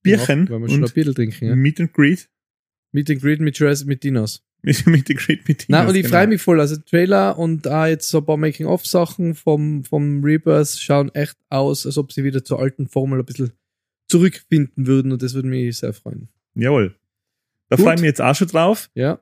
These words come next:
Speaker 1: Ähm, wir haben, wir werden dann,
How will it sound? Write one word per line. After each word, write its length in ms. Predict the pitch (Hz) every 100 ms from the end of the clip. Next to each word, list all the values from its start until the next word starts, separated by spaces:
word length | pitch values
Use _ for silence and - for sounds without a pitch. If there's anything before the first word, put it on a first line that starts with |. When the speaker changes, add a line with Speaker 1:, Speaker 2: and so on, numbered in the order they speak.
| _
Speaker 1:
Ähm, 840 | 135 135 139 143 143 147 143 139 - _ _ _ _ _ _
wir 800 | 131 131 139 143 160 165 165 - - _ -
haben, 440 | 120 135 143 139 -
wir 220 | 127 127
werden 220 | 123 135 139
dann, 240 | 135